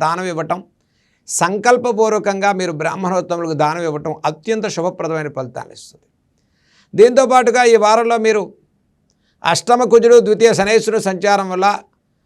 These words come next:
మంగళవారం రోజు సుబ్రహ్మణ్యేశ్వర స్వామిని, శనివారం రోజు నవగ్రహ ప్రదక్షిణాలు చేసుకోవటం, శనైశ్వరుని యొక్క దోష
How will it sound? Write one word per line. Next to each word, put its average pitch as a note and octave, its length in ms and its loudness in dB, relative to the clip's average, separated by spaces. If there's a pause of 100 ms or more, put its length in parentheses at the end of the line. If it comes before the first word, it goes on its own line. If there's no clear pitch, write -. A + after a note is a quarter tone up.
(220)
మంగళవారం A3+ 760 2
రోజు G#3+ 160 0 (100)
సుబ్రహ్మణ్యేశ్వర G#3 760 -2
స్వామిని, F#3 400 -4 (120)
శనివారం G3 560 -2
రోజు F3+ 160 -4 (120)
నవగ్రహ F3 440 -2 (680)
ప్రదక్షిణాలు F#3+ 600 -2 (100)
చేసుకోవటం, E3+ 540 -4 (1000)
శనైశ్వరుని A#3 800 2
యొక్క A3 180 -4 (500)
దోష D#3+ 340 -2